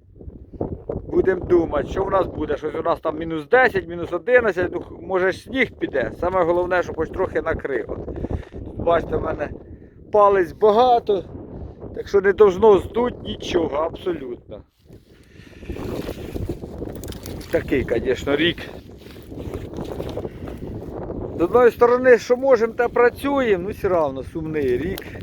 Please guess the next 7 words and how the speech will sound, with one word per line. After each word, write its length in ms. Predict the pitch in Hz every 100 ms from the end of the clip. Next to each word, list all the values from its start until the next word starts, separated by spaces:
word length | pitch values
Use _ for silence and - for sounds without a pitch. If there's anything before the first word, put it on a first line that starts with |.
| - - - - - - - - - - - - -
Війна 320 | 123 143 170
на 120 | 165 156
вулиці, 580 | 147 147 143 - 131 120 - - -
нема 280 | 120 131 127
ніякого, 480 | 127 135 123 - 123
як 160 | 117
кажуть, 400 | - 117 - -